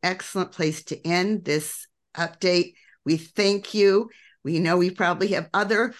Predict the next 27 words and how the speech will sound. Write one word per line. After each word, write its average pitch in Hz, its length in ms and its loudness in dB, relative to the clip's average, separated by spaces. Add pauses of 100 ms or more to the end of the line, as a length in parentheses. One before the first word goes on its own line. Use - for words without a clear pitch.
(120)
places 220 400 0
to 220 120 -2
appear 202 340 2
today, 196 340 0
so 208 160 -6
we 170 120 -4
particularly 160 720 -2
thank 156 360 -2
you 165 80 0
for 156 140 -4
coming 147 340 -4
on 143 140 -4
our 208 280 0
show. 196 560 0 (480)
We - 60 -10
thank 156 320 0
our 147 100 2
listeners. 202 560 -2
For 170 240 -4
anyone 196 340 0
who 190 100 2
wants 175 240 0
to 185 80 -8
know 170 100 -2
more 175 240 2
about 160 320 -2
Evelyn 175 400 -2